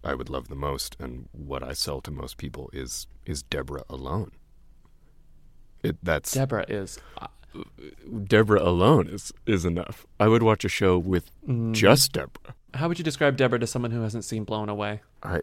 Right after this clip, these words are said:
Speaker 1: there, I, I don't think there are any other words for her aesthetic than, like, Frankenstein chic. The, she always, she wears
Speaker 2: <laughs>
Speaker 1: these, like, very boxy blazers and,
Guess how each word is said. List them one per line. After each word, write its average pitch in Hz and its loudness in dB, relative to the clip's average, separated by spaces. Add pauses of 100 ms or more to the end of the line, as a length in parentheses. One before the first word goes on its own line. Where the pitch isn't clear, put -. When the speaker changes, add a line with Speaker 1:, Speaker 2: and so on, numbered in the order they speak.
Speaker 1:
there, 85 4
I, 85 -2
I 90 -4
don't 90 0
think 90 0
there 82 0
are 80 2
any 90 4
other 82 2
words 85 0
for 82 -6
her 73 -2
aesthetic 85 -2 (440)
than, 69 -8 (140)
like, 69 -6 (320)
Frankenstein 87 -2
chic. - -4 (400)
The, 87 2 (120)
she - 0
always, 92 2 (140)
she 160 4
wears 101 8
Speaker 2:
<laughs> - -12
Speaker 1:
these, 85 0
like, 80 -2
very 98 2
boxy 82 -2
blazers 80 -2
and, 71 -8